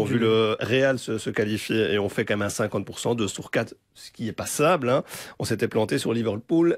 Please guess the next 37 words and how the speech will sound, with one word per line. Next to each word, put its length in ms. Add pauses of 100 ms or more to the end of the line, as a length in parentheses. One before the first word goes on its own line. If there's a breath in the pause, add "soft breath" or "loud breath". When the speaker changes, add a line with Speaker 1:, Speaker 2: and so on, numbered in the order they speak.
(140)
Speaker 2:
et 240
City, 540 (720)
qui 100
franchement 400
n'ont 120
peut-être 200
pas, 260 (480 loud breath)
euh, 480
joué 220
le 60
jeu. 320
Euh, 220
on 120
pense 180
à 60
City. 340 (400 loud breath)
Bon, 440
allez, 260
quatre 300
matchs, 180
on 60
est 60
parti, 260
messieurs. 520
Un 180
X 200
ou 80
deux, 160
comme, 240
euh, 240
d'habitude, 420
avec 220
Manchester 420
United, 380
euh, 180
Atlético. 680
Thomas. 280